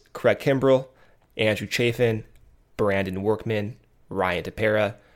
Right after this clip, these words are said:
Jason Adam, and Rowan Wick. Those are six guys, I think, from day one, they're gonna be on the roster. And depending on what the Cubs do with the rest of the roster, how many pitchers they hold,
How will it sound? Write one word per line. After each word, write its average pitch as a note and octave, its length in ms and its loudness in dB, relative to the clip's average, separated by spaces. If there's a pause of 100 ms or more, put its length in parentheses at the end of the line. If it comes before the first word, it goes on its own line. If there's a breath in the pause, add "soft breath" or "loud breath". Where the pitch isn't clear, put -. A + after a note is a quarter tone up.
(200 soft breath)
Jason F#2+ 460 -4
Adam, G#2 460 -4 (260 soft breath)
and G2+ 160 -6
Rowan F2+ 320 -4
Wick. - 220 -8
Those - 160 -10
are F2+ 40 -10
six - 300 -4
guys, G#2 400 0
I G#2+ 80 -8
think, F2+ 480 -8 (220 soft breath)
from G2 200 -8
day C#3+ 180 4
one, A#2+ 420 2 (160)
they're A#2+ 280 0
gonna C#3+ 140 6
be A#2 140 2
on G2+ 140 0
the F#2 80 -4
roster. D#2 560 -6
And A#2 160 0
depending D3 480 2
on B2+ 80 4
what A#2+ 100 4
the A2+ 80 -4
Cubs A2 260 -2
do G#2+ 120 -6
with F#2+ 100 -6
the F#2 80 -4
rest F3+ 320 0
of C#3+ 60 -2
the A2 80 0
roster, G2+ 380 0
how G#2 140 -6
many F#2 260 -6
pitchers F3+ 520 -2
they F#2+ 120 -2
hold, D3+ 420 2